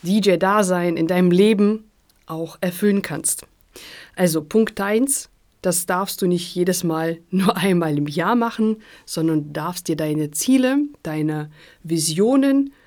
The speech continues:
wirklich regelmäßig anschauen und vielleicht machst du einfach mal eine Quartalsplanung, ja, sodass du jede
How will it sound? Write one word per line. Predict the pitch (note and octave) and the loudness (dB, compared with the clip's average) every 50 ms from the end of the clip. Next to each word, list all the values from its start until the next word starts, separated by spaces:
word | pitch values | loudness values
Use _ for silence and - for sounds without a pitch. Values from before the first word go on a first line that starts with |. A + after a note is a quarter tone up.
| _ _ _ _ - | _ _ _ _ -12
wirklich | F#3 E3 E3+ G#3 A3 A#3 A3+ - A3 G#3+ G3 - - F3+ | -6 2 8 8 8 8 6 2 -2 -2 -2 -2 -4 0
regelmäßig | F#3 G3 G#3+ G3 G#3 F#3+ E3+ E3 E3 E3 - E3 - - | 2 2 4 6 6 6 6 4 2 2 0 -4 -4 -4
anschauen | D3+ D#3 D#3+ - - E3 D#3+ E3+ G3 B3 C#4+ C#4 - - _ _ | -4 -4 -4 -4 -4 -6 -4 -4 -4 -6 -8 -10 -12 -20 _ _
und | - E3+ E3 D#3+ D#3+ D#3 - - _ _ _ _ _ | -4 -2 0 0 -2 -2 -6 -12 _ _ _ _ _
vielleicht | - - - A3 B3 C4+ - B3+ | -16 -10 -6 -4 -4 -2 -2 -2
machst | C4 C#4 C4+ - | -2 -2 -2 -4
du | |
einfach | A#3 A3 - A#3 G#3+ | -4 -4 -4 -4 -4
mal | A3 G#3+ | -4 -4
eine | G#3 G3+ | -4 -4
Quartalsplanung, | G#3 G3 F#3 E3+ E3 - D#3 D#3 E3 - - - E3 E3 - - F3 - - | -4 -4 -6 -6 -6 -6 -6 -4 -4 -4 -6 -8 -8 -8 -8 -10 -10 -8 -6
ja, | F3+ F#3+ | -4 -4
sodass | F#3 F#3+ F#3 F3+ F3+ | -4 -4 -4 -4 -4
du | - F#3 | -4 -4
jede | E3 F3 G3+ A#3+ A3+ A#3+ A#3+ A#3 | -4 -2 -2 -2 0 0 0 -2